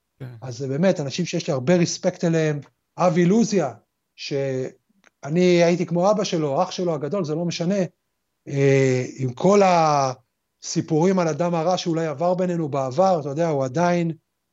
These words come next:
Speaker 2: מישהו שאני גידלתי, והוא המחליק הכי כישרוני שהיה בישראל
Speaker 1: כן.
Speaker 2: אי פעם,
Speaker 1: מהמם.
Speaker 2: אוקיי? אה, וכל מה שהוא עשה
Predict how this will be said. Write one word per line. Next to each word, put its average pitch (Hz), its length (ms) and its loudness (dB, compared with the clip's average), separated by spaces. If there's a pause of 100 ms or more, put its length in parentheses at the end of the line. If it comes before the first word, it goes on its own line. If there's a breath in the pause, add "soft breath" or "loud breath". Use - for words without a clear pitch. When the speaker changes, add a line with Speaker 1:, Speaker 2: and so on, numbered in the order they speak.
(120)
Speaker 2:
מישהו 170 300 2
שאני 160 280 -2
גידלתי, 170 640 0
והוא 147 100 -2
המחליק 175 440 0
הכי 185 260 -2
כישרוני 156 420 -2
שהיה 156 240 0
בישראל 156 600 2 (320)
Speaker 1:
כן. 123 140 -10 (120)
Speaker 2:
אי 247 240 4
פעם, 170 360 0 (320)
Speaker 1:
מהמם. 117 260 -16 (160)
Speaker 2:
אוקיי? 180 460 0 (540 soft breath)
אה, 135 680 2
וכל 151 280 0
מה 180 100 0
שהוא 160 160 -2
עשה 165 340 0